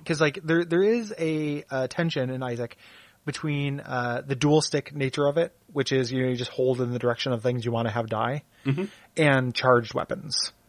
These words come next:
Speaker 1: And this turns you into, it gives you a charged weapon that requires a little bit more to aim than, say, Brimstone. Like, to, to hit with a chocolate milk shot requires a little bit more engagement,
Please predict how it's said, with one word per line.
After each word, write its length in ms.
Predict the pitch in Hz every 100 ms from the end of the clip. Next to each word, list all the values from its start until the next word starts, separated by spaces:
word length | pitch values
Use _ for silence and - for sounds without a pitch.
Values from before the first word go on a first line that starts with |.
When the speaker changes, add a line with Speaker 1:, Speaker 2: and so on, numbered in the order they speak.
| _ _ _ _ _ -
Speaker 1:
And 140 | 151 147
this 140 | 175
turns 300 | - 190 175
you 120 | 170
into, 180 | 160 147
it 140 | - 139
gives 160 | 143
you 80 | 139
a 40 | 127
charged 320 | - 226 196
weapon 260 | 190 180 151
that 100 | 147
requires 400 | 135 151 143 135
a 40 |
little 200 | 131 170
bit 120 | 170
more 300 | 160 143 143
to 160 | 139 -
aim 320 | 135 131 127
than, 180 | 120 117
say, 220 | 110 120
Brimstone. 540 | 117 120 117 - - - - _ _ _ _ _ _ - - -
Like, 200 | 139 127
to, 120 | 147 143
to 140 | 143
hit 260 | - 196 202
with 140 | 165
a 40 |
chocolate 340 | 156 151 139 135
milk 200 | 135 123
shot 420 | - 123 120 - _ _ _
requires 400 | - - 143 135
a 40 | 127
little 140 | 127
bit 140 | 131 127
more 160 | 123
engagement, 560 | 117 117 127 - 262